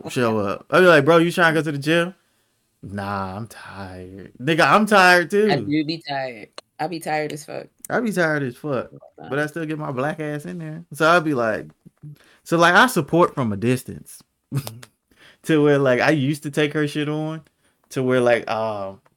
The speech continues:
Speaker 1: like, when we first came up with Savage Beauty, I had a whole, like, rollout for her shit. Like, I'm talking about, like, I don't wanna put the idea out there. I had a lot of shit, uh,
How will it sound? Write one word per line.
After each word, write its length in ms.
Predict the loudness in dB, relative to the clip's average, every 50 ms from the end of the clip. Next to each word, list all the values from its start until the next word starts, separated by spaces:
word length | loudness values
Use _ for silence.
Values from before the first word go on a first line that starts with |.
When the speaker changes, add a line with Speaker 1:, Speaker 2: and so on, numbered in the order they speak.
| _ _
Speaker 1:
like, 140 | -4 -4 0
when 160 | 0 0 2
we 120 | 2 0 0
first 300 | 2 4 4 4 4 2
came 200 | -2 -2 -2 -4
up 100 | -4 -4
with 100 | -6 -4
Savage 380 | -2 0 0 0 -2 -4 -4
Beauty, 320 | -2 -2 -2 0 0 2 2
I 80 | 2
had 240 | 2 2 0 0 0
a 80 | 0 -2
whole, 720 | -2 -2 0 2 2 4 4 4 2 2 0 -2 -6 -8 -12 _ _ _ _ _ _ _ _ _
like, 240 | -8 -6 -4 -4 -4 -6
rollout 640 | -4 -2 0 2 2 2 2 2 0 0 -4 -8 -12 _ _ _ _ _ -8
for 120 | -6 -6
her 160 | -4 -4 -6
shit. 380 | -6 -8 -10 -12 -12 -12 -14 -20 _ _ _ _ _ _ _ _ _ _ _ _ _
Like, 140 | -16 -10 -10
I'm 120 | -8 -4
talking 260 | -2 -2 -2 -2 -4
about, 180 | -8 -10 -10 -10
like, 320 | -12 -12 -14 -16 _ _ _ _ _ _ _ _ _ _ _ _ _ _ _ _ _ _ _ -14
I 140 | -10 -6 -6
don't 100 | -6 -6
wanna 80 | -6 -8
put 160 | -10 -10 -10
the 100 | -10 -8
idea 480 | -8 -8 -8 -8 -8 -6 -4 -4 -4 -4
out 160 | -6 -8 -10
there. 360 | -12 -12 -12 -12 -12 -14 -16 -20 _ _ _ _ _ -2
I 140 | 0 2
had 200 | 4 4 2 0 -2
a 80 | -6
lot 320 | -8 -4 0 2 2 2 2
of 120 | 0 -4
shit, 360 | -6 -4 -4 -4 -4 -4 -8 _ _ _ _ _ _ _ _ _ -4
uh, 440 | -2 0 0 -2 -4 -6 -10 -14